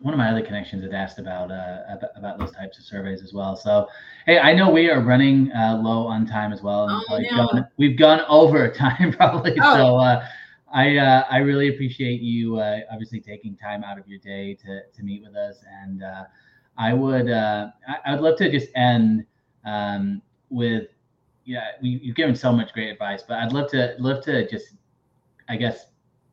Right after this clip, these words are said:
Speaker 1: give some parting wisdom, particularly if somebody is in a position, which I think, you know, can, can happen pretty easily. But let's say you're in a role,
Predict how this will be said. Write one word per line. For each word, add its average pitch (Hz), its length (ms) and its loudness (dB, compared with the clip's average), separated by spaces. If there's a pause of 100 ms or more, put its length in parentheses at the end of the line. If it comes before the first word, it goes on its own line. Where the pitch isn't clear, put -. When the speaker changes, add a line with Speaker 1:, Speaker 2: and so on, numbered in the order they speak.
(200)
Speaker 1:
give 156 160 -2
some 170 180 0
parting 147 360 2
wisdom, 104 500 -2
particularly 180 480 -4
if - 100 -6
somebody 127 420 -2
is 98 120 -12
in 110 400 -6 (600)
a - 40 -14
position, 127 400 -2
which 110 140 -2
I 110 80 -2
think, - 360 -6 (520)
you 117 100 -8
know, 107 140 -8
can, 104 360 -12
can 113 140 -8
happen 107 300 -8
pretty 104 180 -10
easily. 101 380 -8
But 101 160 -10
let's 139 180 -6
say 156 100 -2
you're 123 260 0
in 113 180 -2
a 110 80 0
role, 98 560 -4